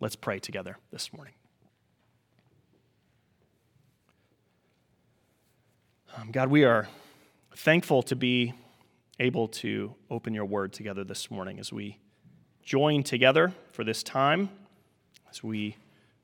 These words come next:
uh, some of us are able to gather here in this sanctuary and, uh, many are connecting online. We are grateful, uh, for the lessons that you,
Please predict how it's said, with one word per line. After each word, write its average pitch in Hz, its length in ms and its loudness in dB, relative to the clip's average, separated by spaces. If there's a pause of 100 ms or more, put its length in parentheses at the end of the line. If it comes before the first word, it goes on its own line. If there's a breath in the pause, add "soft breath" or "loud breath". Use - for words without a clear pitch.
(600)
uh, - 160 -20
some - 260 -2
of 123 120 0
us 120 260 0
are 123 100 -2
able 127 220 2
to 117 120 -6
gather 123 320 2
here 135 380 0
in 131 200 -6
this 110 120 -4
sanctuary 139 720 0
and, 98 240 -2 (280)
uh, 110 100 -14
many 120 380 -2 (280)
are 110 180 -8
connecting 123 420 -2
online. 113 560 -2
We 104 240 -10 (400 soft breath)
are - 80 -14
grateful, 117 500 -6 (800)
uh, - 120 -18
for 123 100 -18
the 101 80 -4
lessons 110 560 -2
that - 120 -12
you, 107 380 -8